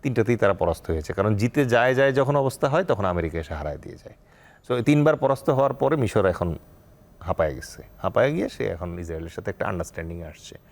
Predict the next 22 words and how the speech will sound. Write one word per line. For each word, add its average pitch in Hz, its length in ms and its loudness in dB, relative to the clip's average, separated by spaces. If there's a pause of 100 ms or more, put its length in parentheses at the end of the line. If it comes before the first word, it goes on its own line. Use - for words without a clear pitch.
(260)
রাফা 92 240 2
বর্ডার 90 360 4
যেটা 98 260 2
আছে, 151 180 2
ওই 104 100 4
বর্ডার 82 320 0
একটা 87 200 -8
আন্ডারস্ট্যান্ডিংয়ের 85 560 -6
অংশ, 80 340 -8 (440)
যে 85 120 -4
এর 80 80 -2
বাইরে 78 240 -4
এদিকে - 220 -12
যাবে - 300 -16
না। - 60 -20 (680)
কিন্তু 175 380 4 (840)
ইরান 190 240 6
হার 98 200 2
মানে 80 180 -8
নাই। 76 180 -12 (720)
ইরান 165 340 6
যে 175 100 0